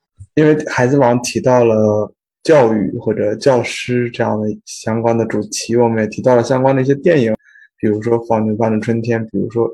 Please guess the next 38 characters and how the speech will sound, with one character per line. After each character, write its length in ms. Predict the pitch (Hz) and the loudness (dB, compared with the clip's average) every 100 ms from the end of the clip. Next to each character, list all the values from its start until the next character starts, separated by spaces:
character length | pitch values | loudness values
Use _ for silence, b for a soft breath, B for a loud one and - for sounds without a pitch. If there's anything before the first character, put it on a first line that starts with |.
| - | -8
《死 180 | - - | -12 -6
亡 320 | 101 95 107 | -4 -4 -6
诗 220 | 110 120 | -6 -6
社》。 240 | 117 - - - - | -6 -6 -6 -6 -4
另 180 | 151 165 | 2 2
外， 200 | 156 151 - - - | 4 2 -2 -8 -4
《孩 100 | 117 | -2
子 160 | - | -2
王》 640 | 123 120 113 113 117 117 117 | 0 2 2 2 0 -2 -2
很 140 | 120 | 2
重 80 | 131 | 2
要 100 | 131 | 4
的 80 | 123 | 2
是 180 | 123 | -2
关 240 | 127 135 131 | 0 2 2
于 120 | 123 120 127 | 0 -2 -2
教 260 | - 170 | 2 4
育 140 | 143 117 | 4 2
的 180 | 117 113 | 2 2
一 120 | 139 | 0
些 400 | 135 - - 165 | -2 -4 0 0
争 240 | 165 143 139 | 2 4 4
议 140 | 131 | 2
吧。 160 | - - - b b b b 110 | 0 -4 -8 b b b b 0
比 60 | 120 | 2
如 180 | 117 | 2
说， 640 | 120 131 127 123 123 120 - _ - - | 4 4 6 6 4 2 -4 _ -12 -2
我 60 | |
们 120 | 123 120 | 0 4
在 160 | 131 | 4
《孩 200 | 120 117 131 | 4 2 2
子 80 | |
王》 200 | 131 117 | 4 4
里 60 | 123 | 2
面 160 | 110 110 | 2 0
看 180 | 123 123 | 0 2
到 160 | 120 | 2
说， 360 | 117 120 120 | 2 2 2